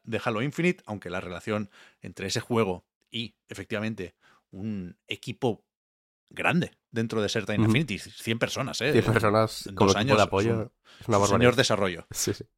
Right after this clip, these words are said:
Speaker 1: Pero después estuve viendo en una cuenta de Twitter, Halo Leaks, arroba leaks barra baja infinite,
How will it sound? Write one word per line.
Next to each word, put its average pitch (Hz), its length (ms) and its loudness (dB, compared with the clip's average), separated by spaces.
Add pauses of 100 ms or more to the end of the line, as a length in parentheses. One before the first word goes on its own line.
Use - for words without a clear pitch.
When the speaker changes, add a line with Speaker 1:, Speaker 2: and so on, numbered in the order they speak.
Speaker 1:
Pero 113 100 0
después 143 260 -2
estuve 208 220 2
viendo 160 380 0
en 120 60 -8
una 135 140 -2
cuenta 139 340 0
de 117 240 4
Twitter, 135 440 -2 (320)
Halo 147 280 4
Leaks, - 540 0 (300)
arroba 101 440 -4 (240)
leaks - 600 -4 (120)
barra 101 240 -2
baja 110 360 -2 (200)
infinite, 143 520 0